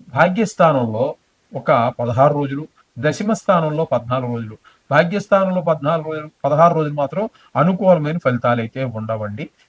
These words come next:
కానీ ఇక్కడ దశమ స్థానంలో పద్నాలుగు రోజులు సంచారం చేసే కాలంలో వృత్తిపరమైనటువంటి అభివృద్ధి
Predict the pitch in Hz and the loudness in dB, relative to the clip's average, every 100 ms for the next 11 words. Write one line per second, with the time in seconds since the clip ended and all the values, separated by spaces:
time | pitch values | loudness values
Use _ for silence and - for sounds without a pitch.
0 | _ 123 123 117 - _ _ - 165 147 | _ -2 -2 -2 -8 _ _ -4 0 2
1 | 120 - - - 120 143 202 202 - 175 | 0 -4 -8 -10 -6 -4 -4 -4 0 0
2 | 165 156 143 131 139 160 156 143 135 139 | 0 -4 -4 -4 0 0 0 -4 -6 -8
3 | 143 139 131 139 131 123 123 123 117 113 | -10 -10 -6 -6 -6 -10 -10 -10 -10 -8
4 | 120 120 139 - _ _ - 135 170 - | -6 -4 -4 -6 _ _ -8 -6 -4 -4
5 | 185 165 135 123 117 - 113 - 143 113 | 0 0 0 -6 -8 -10 -8 -2 -2 -2
6 | 123 160 | -8 -12